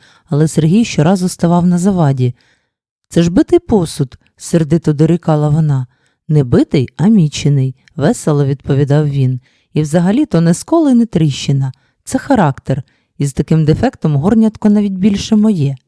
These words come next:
Він відстоював ту дрібницю з такою впертістю, ніби йшлося про щось надзвичайно важливе, і врешті-решт переміг. Пив із того горнятка, як із трофею. Вони прожили разом двадцять п'ять років. За цей час бувало всяке.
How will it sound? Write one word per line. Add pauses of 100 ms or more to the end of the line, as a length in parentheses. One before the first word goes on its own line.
(480)
Він
відстоював
ту
дрібницю
з
такою
впертістю, (340)
ніби
йшлося
про
щось
надзвичайно
важливе, (460)
і
врешті-решт
переміг. (360)
Пив
із
того
горнятка,
як
із
трофею. (600)
Вони
прожили
разом
двадцять
п'ять
років. (580)
За
цей
час
бувало
всяке.